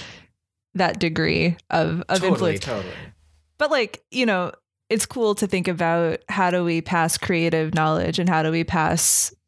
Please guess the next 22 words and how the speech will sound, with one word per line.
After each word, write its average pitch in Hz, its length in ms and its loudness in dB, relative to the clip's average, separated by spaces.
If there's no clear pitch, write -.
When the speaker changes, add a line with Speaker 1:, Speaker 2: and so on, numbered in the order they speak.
Speaker 1:
theater 185 320 0
making 165 440 2
from 170 180 2
generation 165 500 2
to 180 80 2
generation 165 540 2
and 170 80 2
how 170 80 2
do - 60 0
we 170 100 0
pass - 400 0
game 190 240 0
design 139 440 0
from 175 200 0
ta-, 165 220 0
from 185 200 0
generation 165 460 0
to 160 40 0
generation, - 500 0
because 170 260 0
I 156 80 2
think 156 260 -2